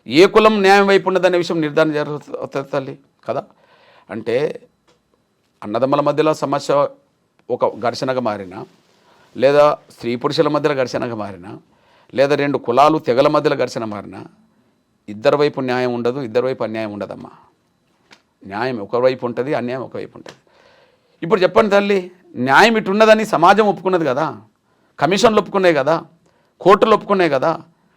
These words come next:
ప్రధానమంత్రులు ఒప్పుకున్నారు కదా, రాష్ట్రపతులు ఒప్పుకున్నారు కదా, మేము ఒప్పుకోమంటాను. ఇప్పుడు ఎవరు చెప్పాలి తల్లి? నువ్వే చెప్పు, నువ్వన్నా చెప్పు మరి వాళ్ళకు. నా బిడ్డగా, నా చెల్లెగా నువ్వు చెప్పు,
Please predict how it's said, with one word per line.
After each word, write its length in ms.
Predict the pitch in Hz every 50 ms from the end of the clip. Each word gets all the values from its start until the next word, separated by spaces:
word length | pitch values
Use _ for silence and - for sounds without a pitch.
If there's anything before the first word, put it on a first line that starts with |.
| _ _ _ _ _ -
ప్రధానమంత్రులు 580 | 120 135 165 190 220 220 214 208 220 202 196
ఒప్పుకున్నారు 340 | 190 - - 175 170 160 139
కదా, 300 | 131 127 139 151 - - 139 - _ _ _
రాష్ట్రపతులు 600 | - - 123 135 165 185 - 233 220 214 214 208
ఒప్పుకున్నారు 360 | 190 - - 170 175 160 147 127
కదా, 260 | 117 113 135 131 - - _ _ _ _
మేము 160 | - 165 175 165
ఒప్పుకోమంటాను. 580 | - - - 151 147 139 123 127 123 113 110
ఇప్పుడు 180 | 113 - 131 123
ఎవరు 120 | 135 143
చెప్పాలి 280 | 143 139 - - 113 104
తల్లి? 220 | - 110 104 104
నువ్వే 160 | 110 113 113
చెప్పు, 180 | 113 110 104 - - _ _ _ _ _ _ _ _ _ _ -
నువ్వన్నా 260 | 147 170 202 240 240 165
చెప్పు 200 | 123 107 - 117
మరి 140 | 117 107
వాళ్ళకు. 220 | 107 104 104 104 - _ _ _ _ _ _ _ _ _ _ _ _ _ _ _ _ _ _ _ _ _ _ _ _ _ _ _ _ _ _ _ _ _
నా 120 | 107 113 113
బిడ్డగా, 440 | 101 110 117 156 160 151 127 139 -
నా 140 | - 123
చెల్లెగా 380 | 127 - - 113 123 147 143 143
నువ్వు 220 | 139 151 170 156
చెప్పు, 260 | 170 170 170 - 269